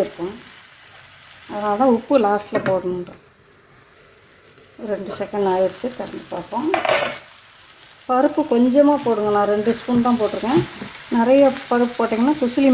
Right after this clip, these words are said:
மாதிரி ஆயிரும். அதனால் பீன்ஸ் குசுலி பண்ணுவோம் பார்த்தீங்களா, பருப்பு போட்டு அந்த மாதிரி ஆயிரும். அதனால் ரெண்டே ரெண்டு ஸ்பூன் பருப்பு ஊற வச்சிங்கன்னா போதும். பார்த்திங்கன்னா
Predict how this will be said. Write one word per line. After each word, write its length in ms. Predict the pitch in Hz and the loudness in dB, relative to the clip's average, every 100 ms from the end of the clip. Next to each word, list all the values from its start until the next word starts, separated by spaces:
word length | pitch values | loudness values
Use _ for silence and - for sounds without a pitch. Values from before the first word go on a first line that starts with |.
| 240 | 6
மாதிரி 160 | 226 208 | 6 6
ஆயிரும். 360 | 196 196 254 330 - 208 | 6 4 0 -2 -2 -2
அதனால் 360 | 202 214 226 294 339 - - - - - - - - - - | -2 -4 -2 -2 -4 -8 -14 -14 -14 -14 -14 -14 -12 -10 0
பீன்ஸ் 300 | 262 269 240 - | 4 4 2 -2
குசுலி 280 | 233 247 226 226 | -2 0 0 0
பண்ணுவோம் 320 | 214 214 208 | 0 0 -2
பார்த்தீங்களா, 360 | 202 208 214 208 220 | -2 -4 -2 0 0
பருப்பு 220 | 226 - | -2 -4
போட்டு 200 | 208 208 285 | -6 0 0
அந்த 120 | 220 214 | 2 2
மாதிரி 220 | 220 220 208 | 2 4 6
ஆயிரும். 260 | 196 196 269 | 4 4 2
அதனால் 320 | 240 302 302 240 | 2 4 4 4
ரெண்டே 220 | 240 262 285 | 4 6 6
ரெண்டு 160 | 262 233 | 4 2
ஸ்பூன் 300 | 208 226 214 | 2 0 0
பருப்பு 260 | 220 208 214 214 | 0 0 2 2
ஊற 100 | 214 | 2
வச்சிங்கன்னா 380 | 196 - 196 208 - | -2 -6 -6 -6 -8
போதும். 240 | 202 - - - - - - - - - - - - - | -12 -12 -18 -20 -20 -20 -18 -18 -18 -16 -16 -18 -18 -6
பார்த்திங்கன்னா 400 | 226 226 220 240 | -4 0 2 2